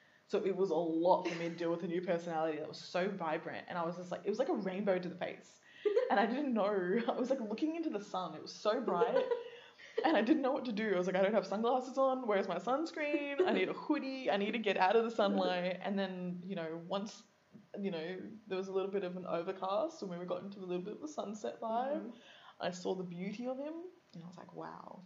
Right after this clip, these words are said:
Speaker 2: But that's, like, the beautiful thing about people. It's, like, in the way we all gel together,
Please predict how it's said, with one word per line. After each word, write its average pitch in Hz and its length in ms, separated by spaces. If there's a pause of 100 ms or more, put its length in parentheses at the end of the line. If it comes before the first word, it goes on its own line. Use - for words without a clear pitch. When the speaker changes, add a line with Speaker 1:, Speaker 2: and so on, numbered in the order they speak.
Speaker 2:
But 320 140
that's, 339 200
like, 403 160
the 453 200
beautiful 240 320
thing 208 160 (100)
about 180 220
people. - 300
It's, - 200
like, 190 160 (800)
in 233 120
the 240 100
way 196 200
we 208 120
all 202 100
gel 165 280
together, 170 240